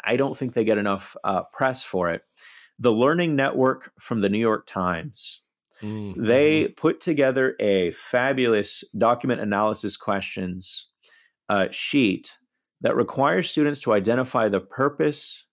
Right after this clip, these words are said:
Speaker 1: the message, and particularly the audience of a text. So document analysis forms are graphic organizers that guide students through a process of identifying important background information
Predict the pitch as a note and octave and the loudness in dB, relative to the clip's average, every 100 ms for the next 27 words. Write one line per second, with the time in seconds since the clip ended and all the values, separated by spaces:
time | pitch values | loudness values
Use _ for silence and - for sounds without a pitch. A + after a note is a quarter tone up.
0 | _ - G#2 G2 G#2 A#2+ - B2 A#2 - | _ -8 -2 0 0 -2 -2 -2 -2 -10
1 | _ - _ _ - G#2+ G2 - - _ | _ -20 _ _ -2 0 0 -4 -10 _
2 | - A2+ D3+ C#3+ C#3 C3+ C3+ - F#2+ A2+ | -6 -2 -2 0 4 4 4 0 -2 -2
3 | B2+ - G2+ G#2 G2 F2+ - - - F#2 | 0 0 0 2 2 0 -4 -8 -4 -4
4 | E2+ D#2+ - F2+ - - - _ _ _ | -4 -6 -10 -10 -12 -14 -14 _ _ _
5 | _ _ _ _ _ - G#2+ G2+ A#2+ C3+ | _ _ _ _ _ 0 0 2 2 2
6 | D#3+ C#3+ - - A#2 B2 B2 A#2 A#2 - | 0 -2 -4 -4 0 2 2 0 -6 -4
7 | A#2+ A#2 A#2 A2+ F2+ G2 G#2 A#2+ C#3+ - | -2 0 0 -4 -2 0 0 -2 -6 -4
8 | - C#3 C#3 B2 F2+ E2+ E2 - A#2 - | 0 0 2 0 -2 -4 -8 -12 -16 -18
9 | - _ - _ - G#2+ - G#2+ B2+ F3 | -18 _ -20 _ -4 -2 0 0 0 0
10 | - D3+ D3 C#3+ C#3 - - A2+ F#2+ - | 0 2 2 2 -6 -14 -2 2 2 2
11 | A#2+ B2 C3 A#2 F#2+ F#2 F2+ G#2+ B2+ - | 0 2 0 -2 0 0 2 0 0 0
12 | A#2 A2+ - F#2+ - D#3+ E3 G3+ B2 B2+ | 0 0 -4 -4 0 0 0 -2 -2 0
13 | A#2 A#2 A2 A2+ G#2 - F#2 G2+ B2+ - | 0 0 0 -2 -4 -6 -4 -2 -2 -4
14 | B2+ A#2+ | -6 -8